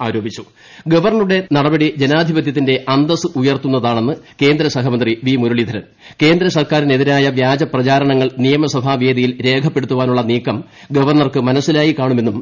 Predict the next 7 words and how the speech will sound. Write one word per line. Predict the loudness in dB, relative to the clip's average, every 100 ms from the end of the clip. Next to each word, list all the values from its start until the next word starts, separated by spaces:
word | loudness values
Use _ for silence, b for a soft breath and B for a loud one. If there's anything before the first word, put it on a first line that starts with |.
| B B
ശ്രീ | -2 0 0 0
വി | 2
മുരളീധരൻ | 2 0 0 -2 -4
അഭിപ്രായപ്പെട്ടു. | -4 -4 -2 -4 -6 -10 -16 b b
നടപടിയിൽ | 0 2 2 2 0
കേരളത്തിലെ | 0 0 0 -2 0
ജനങ്ങൾ | 0 2 2